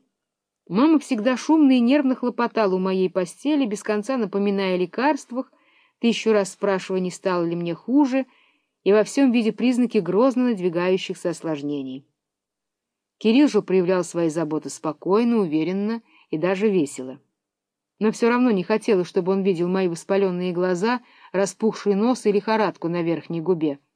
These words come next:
Мне очень хотелось в одиночку справляться с гриппом и температурой.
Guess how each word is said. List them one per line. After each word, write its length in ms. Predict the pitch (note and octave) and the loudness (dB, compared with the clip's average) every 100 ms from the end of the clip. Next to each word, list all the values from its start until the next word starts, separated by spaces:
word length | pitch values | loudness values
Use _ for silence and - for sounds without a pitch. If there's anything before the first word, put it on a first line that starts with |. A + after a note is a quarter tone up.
| _ _ _ _ _ _ | _ _ _ _ _ _
Мне 260 | F#3+ G#3+ A3 | -2 0 2
очень 320 | G#3+ A3+ G#3+ | 2 0 0
хотелось 460 | G#3+ G#3 A3 G#3 G3 | 0 0 2 2 0
в 60 | |
одиночку 600 | G3 G3 G#3 A3 - G3 - _ | -2 0 0 -2 -2 -4 -4 _
справляться 680 | - - G#3 G3 G3 F#3+ F#3+ | -14 -2 0 2 0 -2 -6
с 60 | E3 | -4
гриппом 400 | F#3 B3 F#3 F3 | -2 -2 -2 -4
и 60 | |
температурой. 840 | E3+ F#3 F#3 F#3 E3+ C3+ C3+ C3 | -4 -6 -2 -2 -4 -8 -8 -12